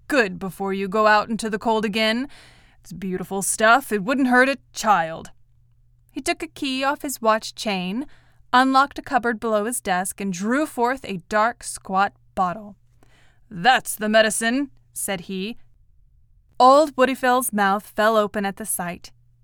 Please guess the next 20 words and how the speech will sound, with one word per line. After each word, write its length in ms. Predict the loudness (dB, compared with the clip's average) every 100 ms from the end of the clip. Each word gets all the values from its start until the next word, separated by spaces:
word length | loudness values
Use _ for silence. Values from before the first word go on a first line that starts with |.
| _ _
He 180 | -8
couldn't 420 | -8 -4 -2 0 0
have 160 | 0
looked 340 | 0 -2 -2 -2
more 400 | 2 4 4 4
surprised 920 | -2 -6 _ -2 4 4 4 -2 -6
if 120 | -8
the 80 | 0
boss 400 | 4 6 4 2
had 200 | -2 -2
produced 600 | -6 -6 -6 -6 -6 -6
a 80 |
rabbit. 600 | -4 0 2 0 -6 -14 -20 _ _ _ _ _ _ _ _ _ -8
"It's 540 | -6 -6 -6 -6 -10 _ _ -4
whiskey, 680 | -2 0 -4 -10 -12 -14 _ _ _
ain't 220 | 0 0 0
it?" 240 | -8 -18 _ _ _ _
he 140 | -6
piped 340 | -2 -2 -2 -6
feebly. 540 | -10 -8 -8 -12 -12